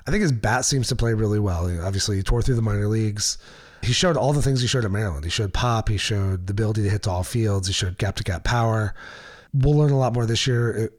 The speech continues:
assuming he faces double A and better pitching. Um,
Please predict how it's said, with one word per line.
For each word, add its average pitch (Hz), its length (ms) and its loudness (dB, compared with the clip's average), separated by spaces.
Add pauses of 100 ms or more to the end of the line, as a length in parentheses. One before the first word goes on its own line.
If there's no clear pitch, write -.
assuming 117 320 2
he 110 100 2
faces 107 420 0
double 107 320 0
A 101 60 2
and 98 120 0
better 95 200 -2
pitching. 101 520 0 (800)
Um, 98 400 0